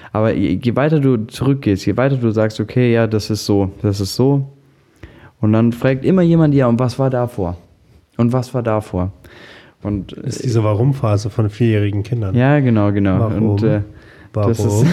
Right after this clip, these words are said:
Speaker 1: <laughs> die, die hab ich übrigens immer noch. Da bring ich meine Eltern auf die Palme.
Speaker 2: Warum?
Speaker 1: Und jeden anderen.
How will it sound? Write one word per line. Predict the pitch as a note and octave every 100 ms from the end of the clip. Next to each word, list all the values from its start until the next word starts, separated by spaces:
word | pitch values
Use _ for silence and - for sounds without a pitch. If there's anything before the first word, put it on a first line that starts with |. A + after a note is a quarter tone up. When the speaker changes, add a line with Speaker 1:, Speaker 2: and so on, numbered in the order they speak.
| G3
Speaker 1:
<laughs> |
die, | D3 B2 A2
die | A#2+ B2
hab | A2
ich | A#2+ C3
übrigens | B2 B2 A#2
immer | A2+ F#2+
noch. | G2
Da | G#2
bring | A2 A2+
ich |
meine | A2+ A2+
Eltern | G2+ G#2 G2
auf | G2+
die | A2
Palme. | A2 F2+ F#2 F#2 C#3
Speaker 2:
Warum? | B2 G2+ G#2+ A#2+
Speaker 1:
Und | A2+
jeden | A2 A#2+ A2+
anderen. | G#2 G2+ F#2+ F#2+